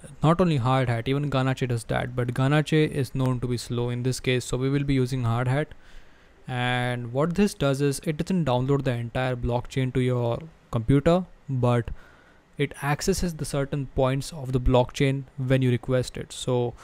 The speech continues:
if you are dealing with some kind of smart contract which was deployed, like, a year ago, then it will try to find the block number of that contract address, and it will fetch that block, and it won't download the entire blockchain.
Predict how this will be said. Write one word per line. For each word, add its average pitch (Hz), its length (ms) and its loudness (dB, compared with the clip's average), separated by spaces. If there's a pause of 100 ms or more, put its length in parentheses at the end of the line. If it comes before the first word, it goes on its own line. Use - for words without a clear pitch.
(240)
if 135 200 0
you 175 60 6
are 170 100 6
dealing 147 400 2
with 135 180 0
some 135 260 -2
kind 131 240 0
of 127 200 -2
smart 127 400 -2
contract 127 500 -2
which 123 220 -6
was 120 260 0
deployed, 120 460 -2
like, 117 340 -6 (160)
a 135 60 0
year 147 280 4
ago, 123 280 -2 (440)
then 120 380 -6
it 131 160 -6
will 120 300 0
try 127 240 -2
to 117 160 -4
find 120 340 -4
the 117 80 -4
block 123 320 -2
number 135 380 -2 (340)
of 117 180 -6
that 113 180 -4
contract 120 440 -6
address, 131 340 -2
and 120 180 -8
it 131 160 -10
will 123 140 -2
fetch - 400 -6
that 117 340 -2 (440)
block, 120 440 -6 (160)
and 127 200 -6
it 117 160 -8
won't 123 500 -4
download 120 340 -4
the 123 160 -6
entire 117 520 -4 (960)
blockchain. 139 400 -2